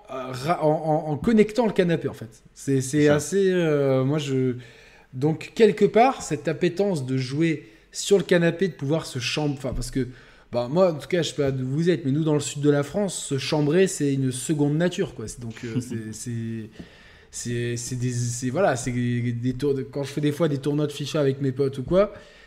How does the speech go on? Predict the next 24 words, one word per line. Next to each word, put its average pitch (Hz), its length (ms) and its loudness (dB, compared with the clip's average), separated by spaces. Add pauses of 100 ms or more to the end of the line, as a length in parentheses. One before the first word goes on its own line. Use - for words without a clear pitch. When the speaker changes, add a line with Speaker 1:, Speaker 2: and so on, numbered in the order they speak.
(120)
Speaker 1:
ça 117 160 -6
se 123 200 -6
chambre, 151 600 -4
ça 127 140 -8
s'envoie 135 380 0
des 131 120 0
trucs, 143 460 2
ça 135 80 -4
se 127 160 -6
fait 123 160 -6
des 131 180 0
gages, 151 400 6
ça 143 160 -2
se 123 160 -6
fait 135 60 -2
des 131 100 -2
célébrations 143 800 0
sur 139 160 -2
les 139 160 2
genoux 165 460 2
et 143 60 0
tout. 156 200 -8
Donc, 139 260 -6
euh, 131 240 0